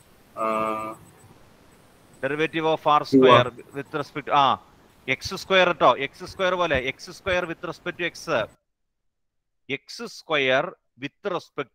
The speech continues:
Speaker 2: to x ആണെങ്കിൽ ടു എക്സ് അല്ലേ? അതുപോലെ തന്നെയാണ് ട്ടോ, ആർ സ്ക്വയർ with respect to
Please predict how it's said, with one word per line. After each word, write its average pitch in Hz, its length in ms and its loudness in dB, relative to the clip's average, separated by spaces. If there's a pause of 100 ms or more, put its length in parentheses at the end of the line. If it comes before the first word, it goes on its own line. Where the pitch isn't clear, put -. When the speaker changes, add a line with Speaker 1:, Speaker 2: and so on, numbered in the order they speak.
Speaker 2:
to 180 280 -4
x - 460 -4
ആണെങ്കിൽ 139 360 -4 (100)
ടു 170 40 -8
എക്സ് 165 300 -6
അല്ലേ? 131 280 0 (520)
അതുപോലെ 165 440 -2
തന്നെയാണ് 165 340 -6
ട്ടോ, 135 220 -2
ആർ 139 220 -2
സ്ക്വയർ 165 460 -4
with 151 280 -10
respect - 360 -12
to 160 60 -4